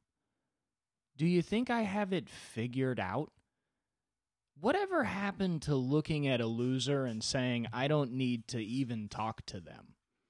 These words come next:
What happened to the glory days of that, where if you were a loser, you just weren't approached? <clears throat> But it's the internet, 'cause losers like me can just be on the internet, you know?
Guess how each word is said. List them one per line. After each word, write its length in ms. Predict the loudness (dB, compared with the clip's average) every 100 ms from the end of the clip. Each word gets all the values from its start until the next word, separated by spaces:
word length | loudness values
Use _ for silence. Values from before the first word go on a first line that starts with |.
| _ _ _ _ -6
What 160 | -2
happened 340 | 2 2 0 0
to 120 | 2
the 100 | 4
glory 500 | 4 4 4 6 4
days 360 | 2 0 0 -2
of 180 | -8 -8
that, 360 | -8 -8 -10 -6
where 240 | 0 0
if 140 | 0
you 140 | 0 2
were 180 | 4 4
a 60 |
loser, 580 | 2 4 4 4 2 0
you 180 | 0 -2
just 400 | -2 -2 -2 -6
weren't 440 | -4 0 0 -2 -4
approached? 920 | -6 -4 -6 -4 -4 -6 -10 -10 -10 -18 _ _ _ _ _ _ _ _ _ _ _
<clears throat> 100 | -8 -6 -6 -12 _ _ _ _ _ _ _
But 120 | -8
it's 140 | -6 0
the 60 |
internet, 300 | 4 4 2 -8 _ -6
'cause 180 | -2
losers 340 | 6 6 6 4
like 160 | 2
me 300 | 4 4 4 0 _ _ _ -2
can 120 | 0
just 200 | 0 0
be 160 | 0
on 340 | 2 2 2 2
the 120 | 2
internet, 400 | 2 2 -2 -6 -6
you 140 | -2
know? 240 | 0 0